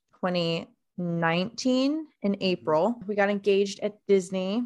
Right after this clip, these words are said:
Speaker 1: He proposed during Happily Ever After on the
Speaker 2: Romantic.
Speaker 1: rooftop deck at the California Grill. If you haven't been, it's a great place to watch the fireworks.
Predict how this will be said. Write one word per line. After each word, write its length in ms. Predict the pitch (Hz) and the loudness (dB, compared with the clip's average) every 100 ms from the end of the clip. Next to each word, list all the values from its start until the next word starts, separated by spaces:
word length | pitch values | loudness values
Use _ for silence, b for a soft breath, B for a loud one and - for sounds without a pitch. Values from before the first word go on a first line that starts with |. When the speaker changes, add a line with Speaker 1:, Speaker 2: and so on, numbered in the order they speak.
| 233 _ _ _ - | -6 _ _ _ -8
Speaker 1:
He 140 | 214 | -6
proposed 1080 | 202 175 175 - 196 180 185 180 185 180 - - | -2 -2 -2 -4 2 6 6 6 2 -4 -10 -4
during 280 | 190 180 180 | 0 0 -2
Happily 500 | - 175 170 185 185 | -2 -2 0 0 0
Ever 300 | 170 165 - - | 0 -4 -6 -2
After 680 | 165 170 - 226 247 311 311 _ _ _ _ _ _ _ - | -2 -2 -2 2 2 0 -4 _ _ _ _ _ _ _ 0
on 260 | 196 185 175 | 2 2 0
the 320 | 180 175 170 - | -4 -2 -4 -6
Speaker 2:
Romantic. 200 | 180 185 | -6 4
Speaker 1:
rooftop 1000 | 202 240 262 - - - - 226 226 - 202 | 6 6 2 -8 -20 -10 4 4 4 0 -4
deck 440 | - 214 240 - - | 4 4 4 -4 -6
at 220 | 208 196 | -4 -4
the 80 | 190 | -6
California 680 | 196 202 190 185 175 170 170 | -2 4 4 4 2 2 0
Grill. 500 | 165 170 170 202 247 | 0 2 4 2 -2
If 180 | 196 - | -8 -10
you 80 | 190 - | -14 -6
haven't 380 | 196 190 190 190 | 0 2 0 2
been, 260 | 175 180 226 | 2 2 0
it's 240 | 220 202 | -2 -6
a 40 | 190 | -8
great 440 | - 170 175 233 | -2 2 2 2
place 240 | - 196 202 | -2 -2 0
to 80 | 185 | -2
watch 240 | 180 - | -2 -2
the 80 | 175 | -6
fireworks. 800 | - 160 175 208 302 311 - | -2 0 0 0 0 -4 -14